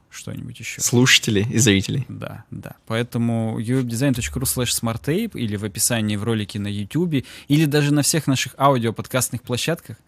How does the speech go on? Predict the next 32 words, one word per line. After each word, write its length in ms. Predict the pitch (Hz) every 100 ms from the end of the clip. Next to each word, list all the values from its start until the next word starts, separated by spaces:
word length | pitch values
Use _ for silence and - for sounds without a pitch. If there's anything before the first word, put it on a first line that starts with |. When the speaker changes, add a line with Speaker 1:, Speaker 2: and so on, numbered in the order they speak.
| _ _ _ _
Speaker 1:
Сука, 360 | - - 104 110
я 60 |
двести 280 | 101 107 123
тридцать 260 | 117 117 127
восьмой 280 | 120 127
всё 180 | 123 123
ещё 200 | - -
в 80 | 120
аудио 300 | 117 - 135
не 140 | 135
выложил. 440 | 135 139 151 147 156 _ _ -
Вот 180 | 170
я 80 | -
падла. 500 | - - 139 139 135 - - - - -
Даже 300 | 127 160 165
на 100 | 156
всех 300 | - 180 -
наших 340 | 139 127 123
аудиоплощадках 920 | 139 131 120 113 120 117 160 190 135 -
в 40 |
описании 540 | 110 117 - 147 123
есть 280 | 104 117 -
эта 140 | 104 104
реферальная 520 | 101 110 110 101 101
ссылка. 480 | - 123 139 107 104
Ищите, 500 | 113 - - 127 110
находите, 600 | 95 - 107 113 120 101
переходите, 760 | 104 98 101 98 110 - 104
покупайте. 640 | 104 98 98 - - - - - - - - - _
Переходим 400 | 113 107 156 113
дальше. 360 | 98 - - - _ _ - - - - -
Speaker 2:
Давай. 340 | 123 113 95